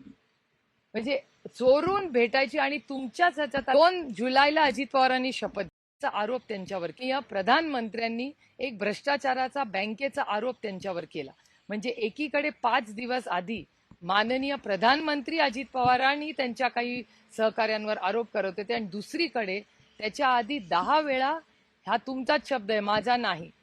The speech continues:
दहा वेळा अमित शहाना अजित पवार भेटत होते. म्हणजे, एकीकडे प्रधानमंत्री भ्रष्टाचाराचे आरोप करत होते आणि दुसऱ्या बाजूला करत होते, "न खाऊंगा ना,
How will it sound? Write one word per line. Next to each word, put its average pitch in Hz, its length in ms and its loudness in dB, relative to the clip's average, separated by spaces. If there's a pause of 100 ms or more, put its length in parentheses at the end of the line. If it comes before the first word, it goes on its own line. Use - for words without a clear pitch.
(240)
दहा 226 340 4
वेळा 262 260 0
अमित 254 400 -2
शहाना 226 560 -4 (380)
अजित 233 320 2
पवार 240 220 4
भेटत 180 300 -6
होते. 180 160 -10
म्हणजे, 196 200 -4
एकीकडे 262 580 -2
प्रधानमंत्री 254 760 2
भ्रष्टाचाराचे 226 800 -2
आरोप 208 300 0 (100)
करत 220 180 -4
होते 214 280 -6 (380)
आणि 233 120 0
दुसऱ्या 240 400 0
बाजूला 233 480 0
करत 202 200 -6
होते, 269 260 -6 (480)
"न 226 140 0
खाऊंगा 294 760 0
ना, 311 100 -4